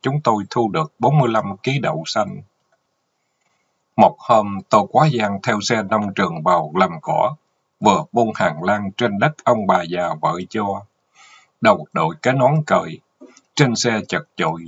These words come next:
chen chúc xô đẩy dữ lắm. Có một thanh niên tốt bụng liếc qua tôi một cái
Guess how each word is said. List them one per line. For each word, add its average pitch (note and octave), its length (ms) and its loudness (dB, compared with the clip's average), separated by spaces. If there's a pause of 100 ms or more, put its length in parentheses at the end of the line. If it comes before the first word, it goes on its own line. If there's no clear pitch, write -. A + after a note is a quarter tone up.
chen A#2+ 180 0 (120)
chúc D#3 200 2
xô A2+ 260 -2
đẩy F2+ 240 -6
dữ E2+ 240 -2
lắm. G#2+ 220 -2 (800)
Có F3 140 6
một D#3 320 0
thanh A#2 200 2
niên A2 280 -2
tốt D3+ 240 2
bụng D#3 280 -4
liếc D3 180 0
qua A2 280 0
tôi G2 280 -4 (100)
một F2 180 2 (100)
cái B2+ 180 0